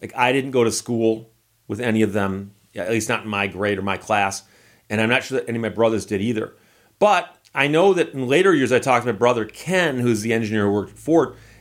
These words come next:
and I talked to him about our neighbor's Ferrari. He said, "Oh, I got a ride in it one time."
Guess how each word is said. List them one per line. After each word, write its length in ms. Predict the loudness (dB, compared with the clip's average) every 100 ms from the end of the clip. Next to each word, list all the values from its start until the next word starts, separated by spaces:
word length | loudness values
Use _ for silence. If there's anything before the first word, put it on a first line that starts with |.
| -4
and 140 | 0 2
I 260 | 2 -2 -18 -2
talked 320 | 2 2 0
to 40 | -4
him 120 | 0
about 220 | 2 4
our 100 | 2
neighbor's 380 | 2 0 0 -2
Ferrari. 380 | 0 2 2 -2
He 40 |
said, 140 | -4 0
"Oh, 80 | 4
I 120 | 4
got 140 | 2
a 40 | 0
ride 340 | 0 -2 -2
in 120 | -6
it 80 | -10
one 220 | -14 -18
time." 280 | -20 -20 -20